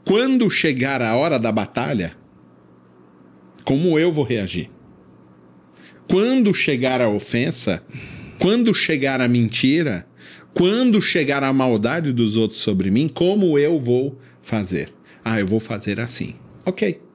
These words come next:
Essa predisposição de saber que as coisas vão acontecer e eu estar preparado a não reagir de maneira destrutiva,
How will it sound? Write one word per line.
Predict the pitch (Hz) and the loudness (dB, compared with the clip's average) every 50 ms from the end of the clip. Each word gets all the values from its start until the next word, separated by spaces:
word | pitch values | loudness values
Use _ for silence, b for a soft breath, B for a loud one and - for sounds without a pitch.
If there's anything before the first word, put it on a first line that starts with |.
| _ _ b b b b b b b - - - | _ _ b b b b b b b -20 -10 -6
Essa | - 147 147 - 190 | -4 -4 -2 -2 -4
predisposição | - - - 147 147 156 156 143 - - 156 131 117 120 117 - - 165 175 156 | -4 -2 0 0 0 0 -2 -4 -2 0 0 0 0 0 -2 -2 0 0 0 2
de | 127 110 98 B B B B | 2 0 0 B B B B
saber | - - - - 156 156 117 110 107 135 165 214 - - | -6 -4 -2 -2 -2 -2 -2 -2 0 2 2 2 0 -2
que | - 175 | -4 -6
as | - - | -6 -4
coisas | - 143 123 107 107 104 101 | -2 0 0 0 0 -2 -2
vão | 107 110 110 107 | 0 0 0 0
acontecer | 107 - - 180 175 - - 269 - - - 139 143 170 - B B B B B B B B B B - | -2 -2 -2 -2 -2 -2 -2 -4 -2 0 0 0 0 -2 -4 B B B B B B B B B B 2
e | 175 147 147 | 2 4 4
eu | 151 175 208 | 4 4 2
estar | 190 - - - 185 180 - - | 0 0 -2 -2 -2 -2 -2 -2
preparado | 185 175 170 175 - 175 156 139 135 135 147 175 190 170 160 151 | -2 -2 0 -2 -2 -4 -2 -2 0 0 0 0 2 2 2 2
a | 143 139 | 2 2
não | 139 143 151 180 220 254 | 2 2 2 4 4 4
reagir | 226 190 208 185 143 127 117 110 147 185 208 | 4 4 4 2 2 0 0 2 2 2 2
de | 190 151 | 2 0
maneira | 143 151 143 151 165 175 170 156 | 0 0 2 2 2 2 2 2
destrutiva, | 156 165 156 - - - 160 147 - - - 160 160 160 139 120 110 - | 0 0 -2 -2 -2 -2 -2 -2 -2 -2 0 2 2 2 2 0 -2 -4